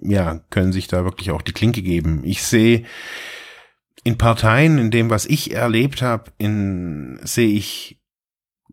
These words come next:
keinen Blick nach, wirklich gar keinen Blick nach vorne. Ich hab mir Verschiedenes angeguckt. Ich war lange mit der, mit der S P D so ein bisschen verhaftet, hab irgendwie gedacht, okay, die S P D, die finde ich ja ganz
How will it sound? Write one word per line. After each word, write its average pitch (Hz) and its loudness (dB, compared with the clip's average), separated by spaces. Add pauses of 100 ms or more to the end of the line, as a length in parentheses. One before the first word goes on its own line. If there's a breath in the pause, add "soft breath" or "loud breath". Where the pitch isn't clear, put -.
(140)
keinen 135 2
Blick 120 -2
nach, 107 0 (200)
wirklich - -6
gar 117 2
keinen 87 -4
Blick 110 -2
nach 113 0
vorne. 123 0
Ich 117 -4
hab - -4
mir 104 0
Verschiedenes 123 0
angeguckt. 117 -6 (640 loud breath)
Ich 107 -8
war 104 2
lange 117 4
mit 107 0
der, 92 0
mit 95 -2
der 95 2
S 101 -2
P 107 0
D 139 4
so 139 2
ein 127 2
bisschen 117 -2
verhaftet, 110 -2
hab 104 -6
irgendwie 101 -2
gedacht, 98 -4
okay, 95 -2
die 98 0
S 95 -4
P 98 -4
D, 107 2
die 98 0
finde 101 -2
ich 95 -2
ja 90 0
ganz 92 -2